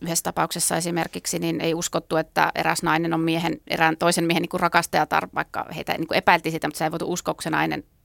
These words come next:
oli niin ruma. Ja, ja niinku näin, että ja toisessa tapauksessa sitten taas niinku nuori nainen kieltäytyi avioliitosta miehen kanssa, joka väitti, että on maannut tämän naisen.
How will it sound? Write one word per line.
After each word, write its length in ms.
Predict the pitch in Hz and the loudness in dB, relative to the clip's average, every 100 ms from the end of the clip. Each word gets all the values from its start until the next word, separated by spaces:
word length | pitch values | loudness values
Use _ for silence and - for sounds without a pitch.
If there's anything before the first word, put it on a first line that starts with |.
| - | -10
oli 140 | 143 160 | -6 -4
niin 160 | 170 | -2
ruma. 240 | 185 165 - - _ _ _ - - - - - - - - _ - | -2 -2 -6 -10 _ _ _ -20 -20 -20 -20 -18 -20 -20 -20 _ -8
Ja, 200 | 185 165 - | -2 -2 -2
ja 80 | - | -4
niinku 200 | 160 160 180 | -4 -2 0
näin, 320 | 170 190 151 | 2 2 0
että 220 | - 160 | 0 0
ja 240 | 156 123 - | 0 0 0
toisessa 240 | 160 170 | 0 0
tapauksessa 560 | 170 160 165 - 170 170 | 0 2 2 2 -4 -4
sitten 280 | 165 - - | -4 -6 -2
taas 240 | 160 165 | 0 2
niinku 320 | 175 170 170 170 165 - _ _ _ _ _ _ _ _ _ _ - - | 0 -6 -6 -6 -6 -10 _ _ _ _ _ _ _ _ _ _ -12 -2
nuori 260 | 175 170 | 2 4
nainen 260 | 170 170 165 | 4 4 2
kieltäytyi 440 | 175 165 165 170 | 2 2 2 2
avioliitosta 580 | 170 180 160 160 170 175 | 2 2 2 0 -2 0
miehen 320 | 170 170 165 | 0 2 0
kanssa, 300 | 160 160 - | 0 0 0
joka 400 | 160 160 156 151 - - | -2 0 2 2 0 2
väitti, 380 | 156 160 - | 2 2 -4
että 200 | 151 - 156 | -4 0 2
on 80 | 165 | 4
maannut 320 | 165 160 160 | 4 4 0
tämän 260 | - - 147 | -4 -4 -2
naisen. 380 | 139 175 269 | -4 0 0